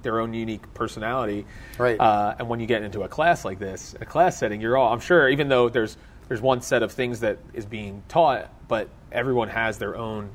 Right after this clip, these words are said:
Speaker 1: paradigm that they're bringing to the
Speaker 2: For sure.
Speaker 1: Yeah, so
Speaker 2: You know, and I like to, t-, I tell parents all the time, I, you know, it's, it, it's a unique opportunity because it's a group environment, it's a group activity,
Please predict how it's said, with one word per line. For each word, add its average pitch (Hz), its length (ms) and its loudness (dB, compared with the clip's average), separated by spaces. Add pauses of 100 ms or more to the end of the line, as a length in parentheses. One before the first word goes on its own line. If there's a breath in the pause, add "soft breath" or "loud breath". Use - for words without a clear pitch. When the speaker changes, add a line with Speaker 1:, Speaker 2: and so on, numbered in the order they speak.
(260)
Speaker 1:
paradigm 104 500 0
that 98 100 -12
they're 113 100 -2
bringing 117 360 0
to - 160 -2
the 101 180 -2
Speaker 2:
For - 260 -4
sure. 147 320 2
Speaker 1:
Yeah, 113 200 6
so 110 360 2
Speaker 2:
You 147 80 0
know, 143 140 6
and 143 100 4
I 156 40 4
like 160 240 2
to, 139 80 -10
t-, 175 160 -6
I 127 100 -2
tell 135 220 0
parents 135 360 -2
all 123 160 0
the - 80 -16
time, 170 240 4
I, 120 320 -6
you 135 80 -6
know, 117 220 0
it's, 127 340 -2
it, 139 200 -4
it's 131 280 -6
a 131 80 4
unique 131 640 -2 (460 loud breath)
opportunity 135 680 2
because 117 640 -2
it's 123 260 0
a 117 200 0
group 123 440 0
environment, 117 720 2
it's 117 200 -6
a 123 40 0
group 135 260 0
activity, 135 540 2